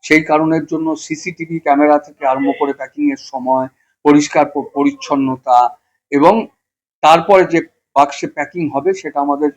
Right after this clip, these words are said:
স্বনির্ভর গোষ্ঠীর মেয়েরা এবং অন্যান্যরা করে, যেভাবে সেখানেও সিসিটিভি ব্যবস্থা, যাতে কোনোভাবেই কোনো ডিহাইড্রেশন কোনোভাবে না হয়, সেইটা দেখা এবং সেইভাবে করছে। এবং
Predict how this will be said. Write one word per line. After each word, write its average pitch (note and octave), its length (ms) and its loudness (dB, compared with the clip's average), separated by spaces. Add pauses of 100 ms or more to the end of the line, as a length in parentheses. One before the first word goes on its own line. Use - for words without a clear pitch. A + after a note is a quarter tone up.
স্বনির্ভর C#3 400 -2
গোষ্ঠীর C3+ 420 -8
মেয়েরা B2+ 300 -2
এবং D3 180 -4
অন্যান্যরা B2+ 440 -12
করে, C3+ 400 -8 (560)
যেভাবে E3+ 380 6
সেখানেও A#3 380 2
সিসিটিভি D#3 560 -8
ব্যবস্থা, C#3+ 360 -6
যাতে D#3+ 240 -12 (160)
কোনোভাবেই G3+ 440 2
কোনো F#3+ 280 0
ডিহাইড্রেশন D#3+ 680 -4 (180)
কোনোভাবে D3+ 420 0
না C#3+ 180 4
হয়, A2+ 260 0 (540)
সেইটা F#3+ 640 2 (260)
দেখা D#3 520 4 (320)
এবং D#3+ 160 0
সেইভাবে E3+ 500 2
করছে। F#3 400 -2 (120)
এবং G#3+ 320 0